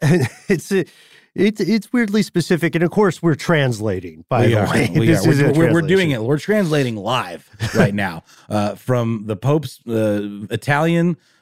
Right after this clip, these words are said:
Speaker 2: pen to our, uh, bad Italian voices. Okay, <clears throat> here we go.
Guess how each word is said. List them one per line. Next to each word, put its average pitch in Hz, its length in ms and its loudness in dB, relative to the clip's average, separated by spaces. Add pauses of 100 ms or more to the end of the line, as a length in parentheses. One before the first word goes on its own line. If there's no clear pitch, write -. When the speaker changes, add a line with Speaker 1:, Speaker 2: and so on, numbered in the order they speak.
(260)
Speaker 2:
pen 107 460 0 (240)
to 117 200 0
our, 123 360 -2
uh, 101 380 -4
bad 110 500 -4
Italian 101 500 -2
voices. 80 400 -10 (360)
Okay, 90 340 4
<clears throat> - 40 -2
here 127 360 2
we 95 60 -4
go. 71 80 -14